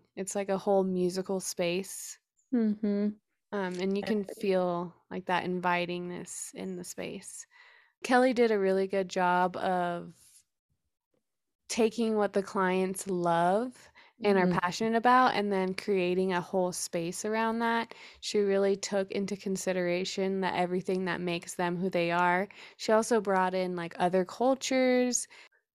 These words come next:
Speaker 2: Mm-hmm. And I, I love how even though each room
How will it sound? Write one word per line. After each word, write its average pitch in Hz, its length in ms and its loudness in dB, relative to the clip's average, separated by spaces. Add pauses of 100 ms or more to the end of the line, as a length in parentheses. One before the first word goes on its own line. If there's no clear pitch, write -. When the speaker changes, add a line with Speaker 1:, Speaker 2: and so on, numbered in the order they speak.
(180)
Speaker 2:
Mm-hmm. 208 420 2 (420)
And 202 140 2
I, 190 240 2
I 185 120 6
love 196 380 4
how 190 540 2 (100)
even 220 400 0
though 180 380 4 (220)
each 190 400 -2
room 175 640 2